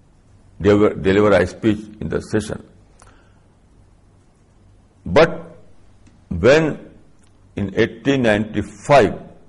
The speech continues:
he delivered his speech in the Congress session, people were bewildered.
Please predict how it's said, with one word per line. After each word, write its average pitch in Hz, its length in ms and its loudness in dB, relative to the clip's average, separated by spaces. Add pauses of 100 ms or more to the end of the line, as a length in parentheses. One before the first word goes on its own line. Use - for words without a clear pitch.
(880)
he 120 100 2
delivered 107 720 2
his 98 260 -6
speech - 440 -6
in 85 80 -8
the 82 100 -8
Congress 82 400 -6
session, - 480 -8 (1400)
people 185 320 6
were 156 400 2 (1500)
bewildered. 131 720 2